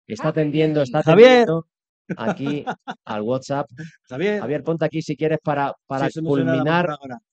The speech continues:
Speaker 1: el triángulo,
Speaker 2: De la
Speaker 1: efectivamente.
Speaker 2: Bermuda,
Speaker 1: Ahí
Speaker 2: ¿eh?
Speaker 1: nuestro querido amigo
Speaker 2: <laughs>
Speaker 1: Luis abre el plano para que estéis los tres. Bueno, eh, ¿qué locura habéis montado aquí hoy, Javi? Porque tú has inaugurado,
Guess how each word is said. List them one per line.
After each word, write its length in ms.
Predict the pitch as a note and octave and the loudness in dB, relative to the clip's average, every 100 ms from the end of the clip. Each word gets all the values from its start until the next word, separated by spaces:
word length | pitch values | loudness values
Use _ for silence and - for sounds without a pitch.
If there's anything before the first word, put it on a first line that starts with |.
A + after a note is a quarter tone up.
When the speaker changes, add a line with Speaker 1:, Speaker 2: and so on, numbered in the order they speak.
| - | -8
Speaker 1:
el 260 | D3+ D3 - | -6 -6 -6
triángulo, 640 | C#3+ D3 E3 F3+ G3 G#3 | -4 -2 -2 0 0 0
Speaker 2:
De 40 | G#3+ | -2
la 40 | |
Speaker 1:
efectivamente. 720 | - C3 D#3 D3 C#3+ D#3+ D#3+ | -4 -8 -6 -4 -4 -4 -2
Speaker 2:
Bermuda, 400 | E3+ - B3+ A#3+ | -2 -2 -2 -4
Speaker 1:
Ahí 100 | C3+ | -4
Speaker 2:
¿eh? 40 | C#3 | -4
Speaker 1:
nuestro 460 | C#3 C3 C3 C3 | -4 -6 -6 -6
querido 280 | B2+ B2+ C#3 | -4 -4 -4
amigo 460 | C3+ C3+ C3+ C3 B2+ | -2 -2 0 0 0
Speaker 2:
<laughs> 0 | |
Speaker 1:
Luis 460 | B2+ D3+ D3 - _ _ _ _ _ | -2 -2 -4 -10 _ _ _ _ _
abre 260 | C3+ C#3+ C#3+ | -6 -4 -4
el 120 | B2+ | -8
plano 360 | - D3 D3+ D#3+ | -6 -6 -2 -4
para 260 | D#3 C3+ C3 | -4 -6 -6
que 440 | C3 B2+ A#2+ A#2 | -8 -6 -6 -6
estéis 300 | A2 - C#3 | -10 -10 -10
los 120 | B2+ | -10
tres. 480 | - C3 D#3 D#3 - _ _ _ _ _ _ | -8 -4 -4 -6 -12 _ _ _ _ _ _
Bueno, 460 | - C3 D#3+ F#2+ - - | -8 -4 -2 -4 -10 -10
eh, 280 | A#2 A#2 A2+ | -6 -6 -6
¿qué 100 | C#3+ | -4
locura 320 | D#3+ E3+ E3+ | -2 2 2
habéis 200 | D3 A#2+ | 2 -2
montado 340 | B2+ A#2+ A2+ | -6 -4 -4
aquí 200 | F#2+ - F2+ | -6 -14 -20
hoy, 220 | _ _ _ _ | _ _ _ _
Javi? 280 | A#2+ F#2 F2 _ _ _ _ _ _ _ _ | -14 -12 -14 _ _ _ _ _ _ _ _
Porque 200 | - A2 | -14 -8
tú 80 | D3 | -6
has 100 | D3 | -2
inaugurado, 560 | G3+ E3+ A#2 F3+ A3 | -2 -2 0 0 0